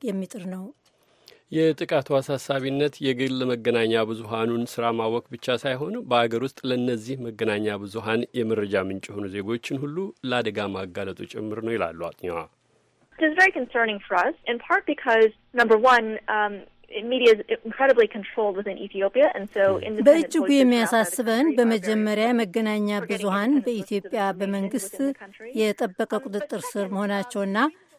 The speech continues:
Speaker 1: በአገር ውስጥ ገለልተኛ መረጃዎችን ለማግኘት የነጻና ገለልተኛ ድምጾች ወሳኝ በመሆኑ፣ ሁለተኛው ደግሞ እነኚህን በሀገር ውስጥ ያሉትን ገለልተኛ ምንጮች ለአደጋ መዳረጉ፣ እነዚህ ናቸው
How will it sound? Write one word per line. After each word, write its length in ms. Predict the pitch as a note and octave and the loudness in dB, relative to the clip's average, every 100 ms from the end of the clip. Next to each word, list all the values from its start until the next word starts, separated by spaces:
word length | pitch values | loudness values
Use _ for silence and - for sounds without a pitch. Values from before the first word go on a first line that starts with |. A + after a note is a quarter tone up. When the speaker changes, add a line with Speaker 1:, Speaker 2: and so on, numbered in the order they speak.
| _ F#3+ | _ 0
Speaker 1:
በአገር 400 | A#3 A#3 A#3 A#3+ | 4 4 4 2
ውስጥ 260 | C4+ - - | 0 -4 -8
ገለልተኛ 540 | G#3+ A3+ C4 - A3+ G#3 G3+ | -2 0 0 -2 -2 0 0
መረጃዎችን 720 | G3+ G3 F#3+ G#3+ G3 - G3 | -2 -2 -2 0 -2 -2 -6
ለማግኘት 560 | G3 F#3+ G3 F3 A#3+ C#4+ | -4 -2 -4 -4 -4 -2
የነጻና 540 | G#3+ G3 - G3 F#3 F#3 | -2 -4 -2 -4 -2 -6
ገለልተኛ 520 | F3 G3+ F#3+ - G3+ G3 F#3 | -6 -8 -8 -6 -4 -4 -4
ድምጾች 420 | F#3+ G3+ - A#3+ A#3+ | -4 -6 -4 -6 -4
ወሳኝ 380 | A#3 - G3 F3 | -4 -4 -6 -6
በመሆኑ፣ 360 | F3+ F3+ G3 B3+ D4+ _ _ _ - | -6 -4 -2 0 -2 _ _ _ -4
ሁለተኛው 460 | C#4+ D4 C4+ A#3 G#3+ | -2 0 0 0 0
ደግሞ 260 | G#3+ G3+ G#3+ B3 C#4 | -2 -2 -2 -2 -2
እነኚህን 560 | A3 G#3+ G#3+ G3 A3 | -2 0 0 -2 -2
በሀገር 380 | G#3 G3 F#3+ F#3 | -2 -2 -2 -4
ውስጥ 160 | F3 - | -6 -6
ያሉትን 540 | G#3 F#3 G3 - A3+ D4 _ _ _ | -6 -4 -6 -4 -2 -2 _ _ _
ገለልተኛ 540 | G3+ G#3 G#3+ - G#3+ G3+ G3 | -4 -2 -2 -2 -2 -2 -2
ምንጮች 540 | F#3+ G#3+ G#3+ G3+ B3 C4+ - | -2 -2 -4 -4 -4 -6 -8
ለአደጋ 500 | G#3 A3+ G3 G3 G#3 F#3+ F#3 | -4 -2 -2 -4 -4 -4 -2
መዳረጉ፣ 460 | F#3+ G3+ G#3+ F#3 G3+ D4 - _ _ _ - | -2 0 0 0 -2 -4 -6 _ _ _ -4
እነዚህ 420 | A#3+ B3+ A3+ C4 | 2 2 2 0
ናቸው 380 | G#3+ F#3+ - | 0 -2 -4